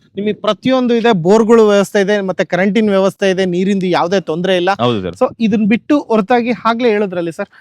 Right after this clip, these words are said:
Speaker 1: ನೀವು ಮನೆನೂ ಕಟ್ಕೊಡ್ತೀವಿ ಸರ್ ಈ
Speaker 2: ಹೌದು ಸರ್.
Speaker 1: ಬಜೆಟ್ ಅಲ್ಲಿ ಅಂತ.
Speaker 2: ಹೌದು.
Speaker 1: ನೀವು ಮಾರ್ಕೆಟ್ ಅಲ್ಲಿ ಎಲ್ಲೋದ್ರೂ ಕೂಡ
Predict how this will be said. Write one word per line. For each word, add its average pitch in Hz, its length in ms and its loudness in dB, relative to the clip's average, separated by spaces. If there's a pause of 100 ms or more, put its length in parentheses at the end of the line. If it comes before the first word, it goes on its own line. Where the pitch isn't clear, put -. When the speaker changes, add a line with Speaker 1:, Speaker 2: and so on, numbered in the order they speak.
(160)
Speaker 1:
ನೀವು 190 260 0
ಮನೆನೂ 196 400 0
ಕಟ್ಕೊಡ್ತೀವಿ 190 540 -4
ಸರ್ 175 180 -4
ಈ 160 60 -2
Speaker 2:
ಹೌದು 131 280 0
ಸರ್. 190 80 2
Speaker 1:
ಬಜೆಟ್ - 120 -4
ಅಲ್ಲಿ 160 200 -2
ಅಂತ. 139 160 -8
Speaker 2:
ಹೌದು. 104 260 -2
Speaker 1:
ನೀವು 156 120 -8
ಮಾರ್ಕೆಟ್ 180 400 -2
ಅಲ್ಲಿ 190 140 2
ಎಲ್ಲೋದ್ರೂ 196 400 2
ಕೂಡ 202 180 -4